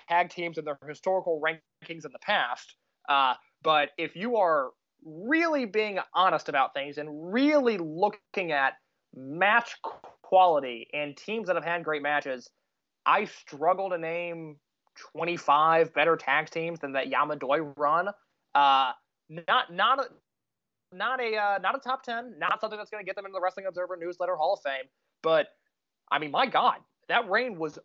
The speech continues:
unbelievable, and it goes back to what I just said. I think we forget that Yamato at one point was just the coolest guy on the roster. That reign, you look at it, uh, they knock off Yoshino and Shachihoko Boy.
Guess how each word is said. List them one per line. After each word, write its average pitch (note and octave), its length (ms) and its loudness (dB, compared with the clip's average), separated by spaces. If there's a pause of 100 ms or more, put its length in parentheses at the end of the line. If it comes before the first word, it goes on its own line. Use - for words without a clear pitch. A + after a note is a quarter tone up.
(200)
unbelievable, G3 1120 -4
and D#3 100 -6
it D3+ 40 -10
goes G#3+ 180 -2
back G#3 200 -2
to F#3 60 -6
what F3 180 -2 (220)
I E3 120 0
just D#3 220 -8
said. A3 140 0
I D#3 80 0
think C#4 260 -4
we G#3 100 -6
forget F3 480 0 (300)
that C#3+ 300 4 (260)
Yamato D#3 560 2
at - 140 2
one G#3 180 6
point A#3 340 0
was D#3+ 260 -6
just - 360 0 (160)
the D#3 140 -6 (380)
coolest C4+ 520 -4
guy F#3 380 2
on D#3+ 140 -2
the C#3+ 80 -4
roster. D#3 640 0 (360)
That F#3+ 300 4
reign, G3 380 -4
you E3+ 120 -8
look F3+ 220 -4
at D#3 200 0
it, C#3+ 160 2 (280)
uh, C3 180 2
they D3 180 -4
knock G3+ 520 -4
off G#3 260 0
Yoshino F3+ 560 -6
and D#3 80 -6
Shachihoko E3+ 800 -2
Boy. D3 480 0